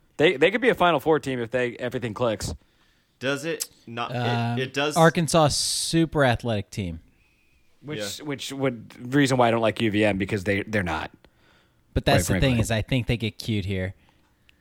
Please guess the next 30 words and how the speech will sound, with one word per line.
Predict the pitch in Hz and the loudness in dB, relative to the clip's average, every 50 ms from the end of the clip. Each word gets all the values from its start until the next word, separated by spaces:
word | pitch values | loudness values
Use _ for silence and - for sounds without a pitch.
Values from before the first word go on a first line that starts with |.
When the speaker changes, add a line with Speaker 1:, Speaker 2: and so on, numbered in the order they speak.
| _ _ _ _ _ _ _ _ _ | _ _ _ _ _ _ _ _ _
Speaker 3:
Don't | - 147 139 127 113 | 2 2 2 2 2
sink | - 147 139 - | 0 -2 0 0
their | 139 127 | 0 0
threes, | 113 - 131 117 117 113 113 110 104 - - - - _ _ - | 0 0 0 0 2 2 2 0 -2 -2 -6 -10 -12 _ _ -6
you | 117 117 | -2 0
lose. | 110 110 101 90 82 - - - - _ _ _ _ _ _ _ - | 0 0 0 -2 -4 -6 -10 -14 -16 _ _ _ _ _ _ _ -18
Speaker 2:
Huh. | 104 98 101 98 95 90 92 92 - - - | -14 -12 -12 -10 -12 -12 -14 -14 -10 -2 4
Speaker 3:
Buffalo, | 147 147 151 - - 147 143 139 135 | 6 6 6 6 4 2 2 4 4
New | 131 127 | 4 4
York. | 120 120 120 107 87 - - - - | 2 2 2 2 0 -2 -8 -12 -2
You're | - 165 196 | 2 4 4
in | 185 151 | 4 6
Buffalo, | 160 175 175 - 196 190 | 4 4 4 4 2 0
New | 180 180 | 2 0
York | 190 202 196 - - | 0 -2 -2 -2 -6
this | 123 - | -6 -4
weekend. | - 95 107 143 | -2 -2 -2 0
Speaker 2:
No | 156 160 | -2 -2
one | 151 131 | -4 -4
wants | 117 110 101 - | -6 -8 -8 -8
to | 101 | -10
be | 90 95 90 | -8 -8 -8
there. | 87 87 | -4 0
Speaker 3:
From | 87 151 139 117 | 2 2 4 4
Arkansas? | 113 139 - 196 190 - 220 220 | 2 2 0 0 0 2 2 0
Speaker 2:
No | 226 | 0
one | 120 101 | -2 -4
wants | 98 98 - | -10 -12 -14
to | - 92 | -14 -14
be. | 85 92 | -14 -14